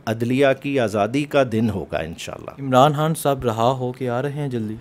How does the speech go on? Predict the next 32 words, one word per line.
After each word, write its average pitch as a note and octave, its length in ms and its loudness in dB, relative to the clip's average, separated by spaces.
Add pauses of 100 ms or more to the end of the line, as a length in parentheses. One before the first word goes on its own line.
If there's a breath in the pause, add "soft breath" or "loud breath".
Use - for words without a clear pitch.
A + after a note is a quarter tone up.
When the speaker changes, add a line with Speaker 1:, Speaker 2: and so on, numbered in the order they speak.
(320 loud breath)
Speaker 1:
देखें, E3 500 2
ये F3+ 320 0
आपने E3 480 2
पहले D#3+ 360 0
भी E3 220 -2
एक D3 220 -2
बात B2 260 2
की C#3+ 300 -4
थी, D#3 400 -4
देखें C#3 340 -2
सुप्रीम C#3+ 540 -6
कोर्ट D#3 400 -4 (120)
एक D3 140 -2 (140)
overarching C3+ 960 0 (160)
इंस्टीट्यूशन A#2 720 -2
है D#2+ 160 -6 (120)
जो B2 200 0
basically C3+ 580 0 (100)
अदलिया B2+ 440 0
को C3 240 -4
overall B2+ 360 4
मॉनिटर G2+ 440 -2
कर E2+ 220 -2
रहा E2 120 -2
है - 100 -8 (220)
और B2+ 260 2
उसके E3 360 0
पास C#3+ 580 0 (220)
कंप्लीट E3 480 2
इख्तियार C#3 520 2
है D#3 300 -2
to C#3 160 0